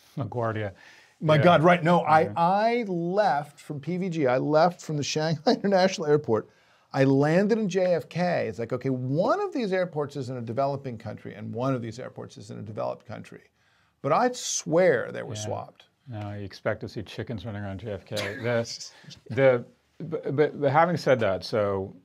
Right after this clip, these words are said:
Speaker 1: China's more optimistic. We look at China, how, how can they build, you know, these kind of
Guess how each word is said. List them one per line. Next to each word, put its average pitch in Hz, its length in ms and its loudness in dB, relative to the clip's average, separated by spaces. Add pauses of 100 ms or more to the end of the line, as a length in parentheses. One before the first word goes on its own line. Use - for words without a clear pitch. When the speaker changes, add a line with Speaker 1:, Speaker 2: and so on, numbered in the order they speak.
Speaker 1:
China's 127 320 -2
more 117 120 -2
optimistic. 117 840 -2
We 107 160 -4
look 101 180 -4
at 104 80 -6
China, 107 480 -2
how, 107 220 -8
how 117 240 0
can 110 160 -4
they 110 80 -2
build, 104 400 -2 (600)
you 107 100 -10
know, 95 80 -8
these 92 160 -10
kind 104 180 -10
of 90 140 -10